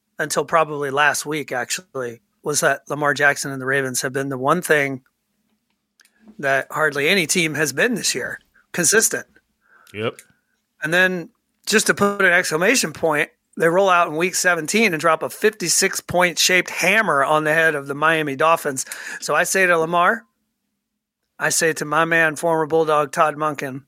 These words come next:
Speaker 1: as well as my man, former Bulldog Roquan Smith, and the rest of that defense, plus Mike McDonald, the Ravens defensive coordinator, who went to, you guessed it, the University of Georgia Bulldogs.
Speaker 2: Jeez.
Speaker 1: These motherfuckers right here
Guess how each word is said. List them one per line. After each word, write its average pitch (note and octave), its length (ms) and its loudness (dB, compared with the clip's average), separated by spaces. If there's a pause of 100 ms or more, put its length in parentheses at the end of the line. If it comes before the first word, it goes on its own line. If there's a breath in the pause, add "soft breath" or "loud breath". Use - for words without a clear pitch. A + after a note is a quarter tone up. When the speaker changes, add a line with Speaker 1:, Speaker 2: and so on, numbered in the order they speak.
(260)
Speaker 1:
as C3+ 160 -2
well D3 180 6
as C#3 100 0
my C3+ 140 -2
man, C3 260 0
former C3 360 -2
Bulldog B2+ 400 2
Roquan C3 440 -2
Smith, D3 300 0 (260 loud breath)
and F3+ 120 2
the E3 60 6
rest A3 280 0
of G#3 60 2
that E3+ 200 0
defense, E3 560 0 (160)
plus C#4 400 0
Mike A#3 300 -2
McDonald, G#3 540 2
the E3+ 80 -2
Ravens G#3 360 2
defensive G3 440 -2
coordinator, G#3 440 2
who F#3 80 2
went F#3+ 240 0
to, F3 320 0
you G3+ 220 0
guessed G#3 300 0
it, G3 160 2 (260 loud breath)
the G3 180 2
University E3+ 640 2
of D#3+ 140 2
Georgia D#3+ 320 2
Bulldogs. E3 560 2 (320 loud breath)
Speaker 2:
Jeez. C3 140 -8
Speaker 1:
These G#3 180 4
motherfuckers F3 680 2
right E3+ 180 4
here D#3+ 340 -2